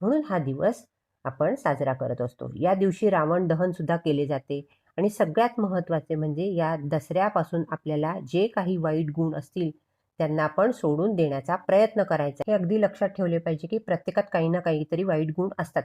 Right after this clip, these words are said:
त्यामुळे ही प्रार्थना करायची आहे की माझ्यातील अवगुणांचा नाश कर, कारण आपल्यातला अहंकार जेव्हा कमी होईल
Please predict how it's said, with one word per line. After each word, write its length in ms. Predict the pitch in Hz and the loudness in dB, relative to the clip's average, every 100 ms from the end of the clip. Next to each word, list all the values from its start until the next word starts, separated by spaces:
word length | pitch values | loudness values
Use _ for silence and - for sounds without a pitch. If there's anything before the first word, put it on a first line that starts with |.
| - | -2
त्यामुळे 300 | 175 202 220 220 _ _ 214 | 0 0 0 -2 _ _ -2
ही 60 | |
प्रार्थना 380 | 247 214 202 202 | 2 2 4 2
करायची 420 | 196 180 170 - 180 | 2 2 0 -2 -4
आहे 260 | 160 156 | -2 2
की 160 | 214 226 | 2 2
माझ्यातील 520 | 214 160 160 170 208 | 2 2 2 2 2
अवगुणांचा 640 | 180 156 165 156 156 180 | 2 2 2 0 0 -2
नाश 320 | 190 170 196 - - | 0 2 2 -2 -10
कर, 100 | 131 - _ - | -10 -12 _ 0
कारण 280 | 202 185 214 - | 4 4 0 -6
आपल्यातला 540 | 180 - 185 185 196 190 | -6 0 0 2 -2 -2
अहंकार 420 | 175 175 190 214 196 131 | -2 -2 0 2 0 0
जेव्हा 220 | 170 175 | 0 0
कमी 280 | - 220 208 | 2 2 2
होईल 280 | 180 175 156 | 2 2 0